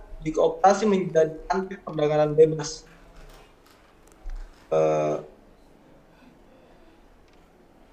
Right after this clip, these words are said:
jadi kita perlu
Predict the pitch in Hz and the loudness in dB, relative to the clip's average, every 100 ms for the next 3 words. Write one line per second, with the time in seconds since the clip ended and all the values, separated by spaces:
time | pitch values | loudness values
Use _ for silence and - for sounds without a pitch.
0 | - - 160 165 220 214 - - - - | -8 4 6 6 4 4 0 -12 -20 -18
1 | - 196 196 214 214 185 170 170 175 214 | 0 0 4 4 4 0 0 0 0 -2
2 | - | -6